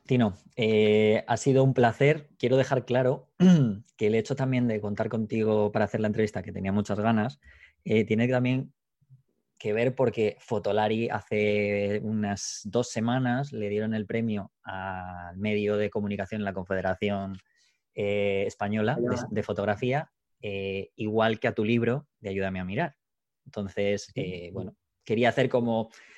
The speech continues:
Speaker 1: el que me co-, puse en contacto contigo también era también un poco ahí hacerlo ahora, era justo también como para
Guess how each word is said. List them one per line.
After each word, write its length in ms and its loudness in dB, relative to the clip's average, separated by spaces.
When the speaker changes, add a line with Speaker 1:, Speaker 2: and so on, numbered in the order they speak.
Speaker 1:
el 140 -6
que 100 0
me 100 0
co-, 240 -4
puse 180 -2
en 60 0
contacto 280 0
contigo 240 0
también 200 -2
era 140 0
también 180 -2
un 60 -2
poco 180 -2
ahí 140 2
hacerlo 320 0
ahora, 280 4
era 140 2
justo 240 -4
también 280 -4
como 240 -6
para 280 -6